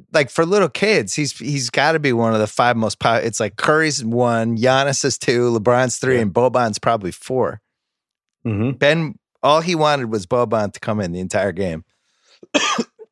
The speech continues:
Speaker 1: And then he, uh, then he came in, he played well, he karate chopped some dude and got a flagrant foul. Ben, I've never seen him happier with anything that's happened in a sporting event. And then Boban got fouled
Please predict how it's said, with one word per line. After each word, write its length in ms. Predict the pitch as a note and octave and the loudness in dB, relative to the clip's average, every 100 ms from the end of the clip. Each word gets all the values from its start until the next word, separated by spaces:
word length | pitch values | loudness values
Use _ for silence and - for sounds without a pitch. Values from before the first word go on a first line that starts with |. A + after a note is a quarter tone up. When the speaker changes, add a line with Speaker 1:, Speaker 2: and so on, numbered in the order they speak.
| _ _ _ | _ _ _
Speaker 1:
And 120 | B2+ | 2
then 140 | B2 C3+ | 4 4
he, 240 | C#3+ C3+ | 4 4
uh, 300 | A#2 G2+ F#2 - _ C#3 | 4 4 0 -8 _ 0
then 100 | C3+ | 0
he 60 | |
came 340 | - F3 F#3+ C#3+ | 0 2 2 2
in, 380 | A2+ G#2 G#2 - _ _ _ - | 0 -2 -6 -16 _ _ _ -6
he 140 | C#3 | -2
played 320 | - E3 E3+ | 2 2 2
well, 440 | C#3 A#2 A2 A2+ A2+ _ _ _ _ _ _ _ _ | 2 2 2 0 -8 _ _ _ _ _ _ _ _
he 160 | - C3+ | -8 -6
karate 680 | - D3+ C#3 C#3 F3 E3 | 0 2 4 4 2 0
chopped 320 | - C3+ A#2+ | 0 0 0
some 220 | - A#2 G#2+ | -2 -2 0
dude 240 | A2 G#2 | -2 0
and 100 | G#2+ | 0
got 180 | A2+ G#2+ | 0 0
a 40 | |
flagrant 420 | - B2 A2+ A2 | 0 0 0 -2
foul. 300 | - G#2 F#2 | -2 0 0
Ben, 340 | E2+ A2 A#2 A2+ | -2 -2 0 0
I've 220 | G2 G#2+ | 0 0
never 260 | B2 B2+ A#2+ | 2 2 0
seen 220 | A#2+ G#2+ | -2 -2
him 80 | G2+ | 0
happier 420 | G2 F#2+ F2+ F#2 | 0 0 -2 -2
with 160 | D2+ - | -2 -2
anything 340 | G#2+ G#2+ G#2 | 0 0 0
that's 160 | F#2 F2+ | -2 -2
happened 300 | F#2 F#2 F2 | -2 -2 -2
in 40 | F2+ | -6
a 40 | |
sporting 320 | - G2 F#2 | -2 0 0
event. 300 | F2 F2 E2 - _ _ _ _ - - | 0 -2 -2 -8 _ _ _ _ -14 -4
And 120 | C#3 C#3+ | 2 4
then 340 | D3+ B2+ F2 C#3+ | 4 0 0 4
Boban 440 | E3+ A#3 G3 C3+ | 4 4 0 2
got 200 | B2 G#2+ | 0 0
fouled 540 | - G#2+ G2+ G#2 F2+ | 0 2 2 0 -4